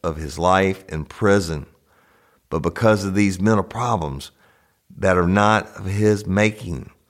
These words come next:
he deserves a life sentence. And that may not be accurate, what I just said,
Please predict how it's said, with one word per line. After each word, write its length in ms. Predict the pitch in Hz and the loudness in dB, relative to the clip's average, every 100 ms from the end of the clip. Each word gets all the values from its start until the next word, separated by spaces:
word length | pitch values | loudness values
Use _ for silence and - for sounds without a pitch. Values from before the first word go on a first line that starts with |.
| _ _ _ _ | _ _ _ _
he 520 | _ 104 104 107 107 101 | _ 0 4 4 4 0
deserves 720 | 90 85 92 90 90 90 - | -6 -2 2 4 4 2 -2
a 100 | 85 | -8
life 420 | 78 78 80 80 | -2 0 -2 -6
sentence. 680 | - - 76 69 - - - _ _ _ _ _ _ _ _ _ _ _ _ _ _ _ _ _ 90 | -12 -12 -12 -12 -14 -18 -20 _ _ _ _ _ _ _ _ _ _ _ _ _ _ _ _ _ -2
And 140 | 87 | 2
that 380 | 117 - - _ _ _ | 2 0 -8 _ _ _
may 200 | 80 104 | -2 2
not 180 | 127 139 | 2 2
be 140 | 139 156 | 2 4
accurate, 540 | 180 - 107 101 - _ _ _ _ _ - | 2 0 -6 -6 -8 _ _ _ _ _ -2
what 120 | 95 | 2
I 80 | 98 | 2
just 240 | 98 - | 0 -2
said, 480 | 113 107 104 107 | 2 4 4 0